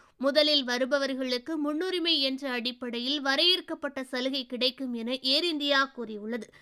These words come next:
இந்த சலுகையின் கீழ் விமான டிக்கெட் முன்பதிவு செய்பவர்களுக்கு புக்கிங் கட்டணம் தள்ளுபடி விலையில் கிடைக்கும். அதன்படி அமெரிக்கா, கனடா,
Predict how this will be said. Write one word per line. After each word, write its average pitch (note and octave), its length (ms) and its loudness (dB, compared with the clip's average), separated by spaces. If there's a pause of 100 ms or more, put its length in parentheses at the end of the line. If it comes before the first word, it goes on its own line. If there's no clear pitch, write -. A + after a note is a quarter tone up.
(260)
இந்த F4 260 4
சலுகையின் F4 720 4
கீழ் C#4+ 280 -2
விமான C#4+ 520 4
டிக்கெட் D#4 400 -4
முன்பதிவு C#4 520 -2
செய்பவர்களுக்கு A#3 960 -4
புக்கிங் D#4 400 0
கட்டணம் C4 460 -6
தள்ளுபடி E4+ 520 2
விலையில் B3+ 420 -2
கிடைக்கும். G3+ 360 -12 (300)
அதன்படி D4+ 640 4 (100)
அமெரிக்கா, D4 640 4
கனடா, C#4+ 520 2